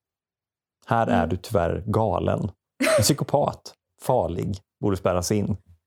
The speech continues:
Speaker 2: Ja, hållas borta från våra barn.
Speaker 1: Ja. Stäng av. Den här podden gör dig till extremist,
Speaker 2: <laughs>
Speaker 1: säger jag.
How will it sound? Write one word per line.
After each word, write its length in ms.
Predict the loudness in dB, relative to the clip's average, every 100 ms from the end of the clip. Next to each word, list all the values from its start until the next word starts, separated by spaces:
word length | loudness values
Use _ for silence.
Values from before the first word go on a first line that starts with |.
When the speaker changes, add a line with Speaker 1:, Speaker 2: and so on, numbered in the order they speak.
| _ _ _ _ _ -16 -16 -20 _ _ _ _
Speaker 2:
Ja, 220 | 0 0 0
hållas 240 | 0 2
borta 260 | 0 0 0
från 260 | 0 2
våra 140 | 2 2
barn. 400 | 2 0 -6 -14 _ _ _ _ _ _ _ _ _ _
Speaker 1:
Ja. 420 | 2 2 2 -2 -8 _ _ _ _ _ _ _ _ -14
Stäng 360 | 0 2 2 0
av. 540 | 2 2 0 -2 -2 0
Den 120 | 0
här 200 | 2 0
podden 540 | 0 0 2 0 2
gör 260 | 2 2 2
dig 140 | 0
till 160 | 0 -2
extremist, 760 | 0 2 2 2 0 -6 -10 -18
Speaker 2:
<laughs> 120 | _
Speaker 1:
säger 280 | 0 2 2
jag. 240 | 0 -2